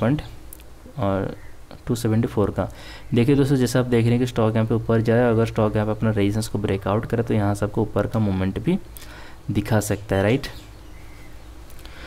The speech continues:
अब हम बात करेंगे weekly time frame पे chart को analysis करेंगे तो आपको दिखाई दे रहा है जो इसका next Renaissance लाइन तीन सौ छब्बीस का आने वाला है, और इसके बाद रहेगा दोस्तों यहाँ पे तीन सौ बत्तीस, तीन सौ बहत्तर में, और next रहेगा दोस्तों यहाँ पे चार सौ पच्चीस में, right।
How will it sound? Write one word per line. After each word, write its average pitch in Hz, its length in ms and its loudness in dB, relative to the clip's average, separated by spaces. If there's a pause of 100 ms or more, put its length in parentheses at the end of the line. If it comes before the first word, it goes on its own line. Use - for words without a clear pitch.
(180)
अब 117 80 6
हम 139 140 6
बात 127 200 4
करेंगे 135 260 4
weekly 123 340 4
time 117 180 4
frame 117 180 4
पे 120 80 2
chart 107 300 2
को 113 160 0
analysis 101 380 2
करेंगे 110 280 4
तो 131 80 2
आपको 123 160 0
दिखाई 117 260 2
दे 123 100 2
रहा 123 80 2
है 120 60 -2
जो 127 80 4
इसका 120 220 0
next 113 300 4
Renaissance 107 380 2
लाइन 117 120 2
तीन 107 140 2
सौ 113 160 -2 (220)
छब्बीस 104 360 0
का 120 140 2
आने 113 120 4
वाला 110 240 4
है, 147 100 0 (460)
और 113 100 6
इसके 117 220 2
बाद 117 240 6
रहेगा 110 240 4
दोस्तों 110 280 2
यहाँ 104 120 0
पे 110 60 0
तीन 104 180 2
सौ 107 140 0
बत्तीस, 110 440 0
तीन 107 200 2
सौ 110 160 0
बहत्तर 107 500 2
में, 123 140 4
और 113 160 0
next 110 260 2
रहेगा 104 220 4
दोस्तों 104 260 0
यहाँ 101 120 2
पे 143 140 2 (580)
चार 101 160 4
सौ - 160 -2
पच्चीस - 440 -2
में, 101 80 2
right। 107 260 2